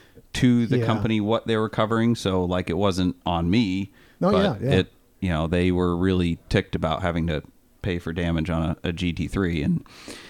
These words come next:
Speaker 1: but they paid it.
Speaker 2: Yeah. Um, you know, and kinda on that vein, if you're not so savvy on this, I can tell you as a law-educated person, uh, get, get a represent-, get a counsel. <laughs> If you're unsure about your policy and whether it will or won't, ask that question before you have a loss.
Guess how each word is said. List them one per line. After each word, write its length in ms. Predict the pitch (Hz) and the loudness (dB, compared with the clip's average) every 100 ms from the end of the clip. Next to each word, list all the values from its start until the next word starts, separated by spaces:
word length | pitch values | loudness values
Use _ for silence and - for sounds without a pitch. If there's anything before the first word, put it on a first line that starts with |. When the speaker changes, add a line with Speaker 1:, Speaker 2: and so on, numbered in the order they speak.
| - - - | -20 -20 -8
Speaker 1:
but 80 | - | -4
they 100 | 90 | 0
paid 220 | 202 214 | 2 0
it. 140 | - - - - - | -4 -12 -20 -10 0
Speaker 2:
Yeah. 260 | 135 117 - - - - - | 0 0 -6 -20 -20 -16 -2
Um, 360 | 127 117 110 104 _ _ - | 0 2 -2 -8 _ _ -2
you 100 | 170 | 0
know, 60 | 165 | 2
and 100 | 156 | 2
kinda 200 | 196 170 | 0 2
on 120 | 151 | 2
that 140 | 135 | 0
vein, 260 | 117 127 117 | 0 0 -2
if 100 | 110 | -2
you're 80 | 131 | 0
not 200 | 127 120 | 0 -2
so 460 | - 123 117 113 - | 0 0 0 -2 -6
savvy 400 | - 120 120 131 | -6 -4 -2 -2
on 160 | 131 135 | 0 0
this, 200 | 135 120 | -2 -4
I 60 | |
can 140 | 117 110 | -6 -4
tell 160 | 120 | -2
you 100 | 120 | -2
as 100 | 113 | -2
a 40 | 107 | -4
law-educated 680 | 101 107 113 117 131 120 117 | -4 -4 -4 -4 -4 -4 -2
person, 520 | 131 123 135 127 123 _ - 147 | -2 -2 -2 -2 -4 _ -6 -6
uh, 100 | 113 139 | -6 -4
get, 340 | 156 - - | -4 -4 -8
get 140 | 135 127 | -2 -2
a 20 | |
represent-, 400 | 110 - 104 - | -2 -4 -10 -6
get 100 | 135 | -6
a 40 | |
counsel. 420 | 120 107 - 101 - - - - | -4 -6 -6 -8 -10 -16 -20 -8
<laughs> 100 | - | 2
If 180 | 202 - | 2 4
you're 140 | 196 | 2
unsure 340 | 156 139 139 123 | 2 0 0 2
about 240 | 127 123 | 2 0
your 80 | 139 | -2
policy 460 | 131 123 127 151 131 | 0 0 0 2 0
and 80 | 117 | 2
whether 220 | 120 120 | 0 0
it 80 | 107 | 0
will 240 | 123 123 | 0 2
or 80 | 120 | 0
won't, 340 | 117 123 131 | 0 0 -2
ask 200 | 151 156 | 0 0
that 100 | 170 | 0
question 340 | 160 151 - 127 | 2 2 2 -2
before 520 | 123 - 139 127 139 | -2 -2 0 2 2
you 140 | 156 | 2
have 160 | 143 151 | 0 0
a 40 | |
loss. 460 | 147 151 156 - | -2 -2 -2 -6